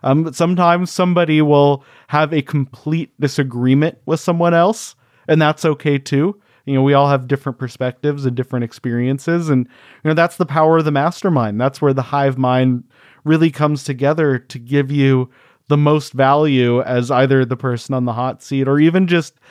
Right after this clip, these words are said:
as an engaged participant listening to and learning from what everyone's talking about. There's just, there, there's no limit to the value you can get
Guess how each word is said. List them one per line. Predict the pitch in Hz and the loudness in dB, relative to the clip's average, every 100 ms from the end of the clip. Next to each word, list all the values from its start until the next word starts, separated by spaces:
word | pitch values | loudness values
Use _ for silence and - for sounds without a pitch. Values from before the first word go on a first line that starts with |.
| _ - | _ -2
as | 151 | 0
an | 160 | 2
engaged | 156 143 123 135 143 139 123 - | 2 0 0 0 0 -4 -10 -8
participant | 135 120 165 165 185 135 123 117 _ _ _ 135 | -8 -6 -8 -6 -4 -2 -4 -6 _ _ _ -4
listening | 156 - 160 151 | -2 0 0 0
to | 139 143 135 | 0 -2 0
and | 131 | 0
learning | 139 139 131 | 0 0 -4
from | 127 123 | -6 -4
what | 127 | -2
everyone's | 127 131 127 131 131 | -2 -2 -2 -2 -4
talking | - 135 - 202 | -6 -6 -4 -6
about. | 107 78 - | -4 -6 -2
There's | 139 139 | -2 -2
just, | 143 - _ _ _ _ - | -6 -10 _ _ _ _ -2
there, | 170 190 | 2 4
there's | 185 151 | 2 2
no | 170 180 | 2 0
limit | 151 165 151 143 - | 0 0 0 -2 -6
to | 139 | -4
the | 123 | -2
value | 117 123 120 113 107 | 0 0 0 -2 -10
you | 101 104 | -10 -10
can | - 117 | -8 -8
get | 107 107 | -6 -8